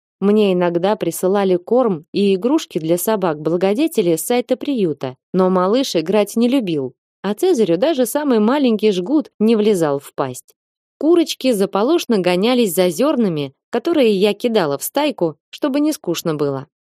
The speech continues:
Цезарь залез на загривок малыша, который лежал на дорожке, уткнув нос в бедро. Когда они не ссорились,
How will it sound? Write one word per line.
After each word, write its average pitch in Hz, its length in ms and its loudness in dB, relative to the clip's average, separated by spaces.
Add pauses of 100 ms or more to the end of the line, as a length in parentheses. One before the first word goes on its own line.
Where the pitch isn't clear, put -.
(100)
Цезарь 233 420 0
залез 180 500 0
на 185 200 -2
загривок 175 540 0
малыша, 180 580 -2 (180)
который 160 360 0
лежал 165 380 0
на 160 140 -2
дорожке, 151 580 0 (140)
уткнув 180 480 -2
нос 180 240 -2
в 165 140 -2
бедро. 139 440 -2 (340)
Когда 175 340 0
они 170 200 0
не 185 160 2
ссорились, 240 640 0